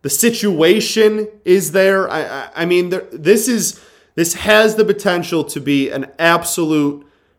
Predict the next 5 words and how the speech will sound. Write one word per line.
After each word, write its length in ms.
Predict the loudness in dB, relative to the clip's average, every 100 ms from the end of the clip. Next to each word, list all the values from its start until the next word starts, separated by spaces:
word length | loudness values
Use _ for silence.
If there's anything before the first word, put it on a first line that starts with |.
| _
just 480 | 0 2 2 -6 -18 _ _ -8
steal 840 | -4 -4 -4 2 4 4 2 -6 _ _ _ _ _ _
for 160 | -2
the 80 | -2
Tigers. 640 | 0 0 0 -2 -10 -18